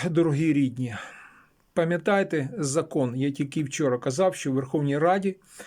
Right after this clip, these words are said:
Комітет по енергетиці пропонував Верховній Раді проголосувати за те, щоб збільшити тариф на електроенергію до п'яти-шести гривень за кіловат.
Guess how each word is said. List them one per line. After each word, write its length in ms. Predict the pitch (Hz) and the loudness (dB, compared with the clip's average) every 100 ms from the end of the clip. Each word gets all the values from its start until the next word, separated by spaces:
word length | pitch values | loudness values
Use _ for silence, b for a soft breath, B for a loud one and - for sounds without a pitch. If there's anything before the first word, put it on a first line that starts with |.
| B - | B -4
Комітет 500 | 151 151 151 151 131 | 0 0 0 -2 0
по 100 | 139 | -2
енергетиці 720 | 139 139 156 185 175 165 170 | 0 0 2 0 -2 -2 -2
пропонував 880 | - - 147 139 147 139 139 151 131 | -2 -2 -2 -2 0 0 2 2 2
Верховній 480 | 131 - 151 135 139 | -2 -2 0 0 2
Раді 260 | 175 185 | 2 0
проголосувати 840 | - 151 135 151 135 156 139 135 | -2 -2 0 0 0 0 0 0
за 160 | 123 135 | -2 -2
те, 220 | 131 185 | 2 0
щоб 340 | 170 - 151 - b b b b b b b b b b b b _ _ _ - | 2 -2 -2 -4 b b b b b b b b b b b b _ _ _ -2
збільшити 920 | 156 151 190 196 - 170 165 175 156 B - | -2 2 4 4 2 -4 0 2 2 B 0
тариф 420 | 185 170 196 190 | 4 6 4 2
на 460 | 170 160 175 151 170 | 0 2 2 0 -2
електроенергію 920 | 165 160 160 - 147 147 135 131 117 131 | 0 2 0 2 2 2 2 0 0 0
до 160 | 139 | 0
п'яти-шести 720 | 135 135 131 170 - - - | 0 -4 0 -2 -2 -6 -2
гривень 400 | 147 131 147 147 | 0 0 0 -2
за 140 | 127 131 | -2 -6
кіловат. 680 | 131 139 135 123 117 110 | -2 -2 0 0 -2 -4